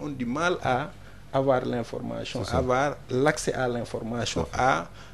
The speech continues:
Speaker 1: euh, faire traiter leurs demandes d'information.
Speaker 2: Ok.
Speaker 1: Parce que les populations aussi ont des besoins
Speaker 2: Bien sûr.
Speaker 1: de sécurité foncière.
Speaker 2: Mhm.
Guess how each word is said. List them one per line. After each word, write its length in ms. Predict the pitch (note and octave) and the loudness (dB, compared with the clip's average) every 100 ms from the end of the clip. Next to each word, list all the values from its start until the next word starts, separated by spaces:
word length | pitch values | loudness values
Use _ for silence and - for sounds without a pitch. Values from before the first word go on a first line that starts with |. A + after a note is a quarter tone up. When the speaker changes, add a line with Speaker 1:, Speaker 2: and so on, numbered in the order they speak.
| - - | -10 0
Speaker 1:
euh, 200 | - C3+ | 2 2
faire 420 | - - D3+ D3 - | 4 8 8 8 6
traiter 320 | E3 D#3+ D3+ | 4 6 4
leurs 180 | C3+ B2+ | 4 2
demandes 360 | B2+ A#2 A2+ G#2+ | 2 0 0 -2
d'information. 680 | A2 - A2 F#2+ F#2 - - - - | -4 -4 -6 -8 -8 -8 -10 -14 -8
Speaker 2:
Ok. 120 | - D#2+ | -6 -4
Speaker 1:
Parce 160 | A2+ - | -4 0
que 100 | C#3 | 0
les 200 | A#2 D#3+ | 4 6
populations 560 | F#3 F#3+ F3+ D#3+ B3 C4 | 6 4 4 2 0 -4
aussi 260 | E3+ - - - - - | -6 -6 -10 -14 -16 -4
ont 120 | F3 | 0
des 180 | G#3 F#3 | 6 6
besoins 400 | C#3+ D3+ C3+ B2 - - | 6 4 2 -2 -4 -6
Speaker 2:
Bien 160 | F2+ F#2 | 2 2
sûr. 200 | - E2+ - | 2 -2 -2
Speaker 1:
de 80 | C3+ | -2
sécurité 520 | B2 F3+ F3 E3 C#3 | 2 2 4 2 2
foncière. 500 | B2+ C3+ A#2+ - G#2+ - | 2 2 0 -2 -2 0
Speaker 2:
Mhm. 220 | F#2+ | 0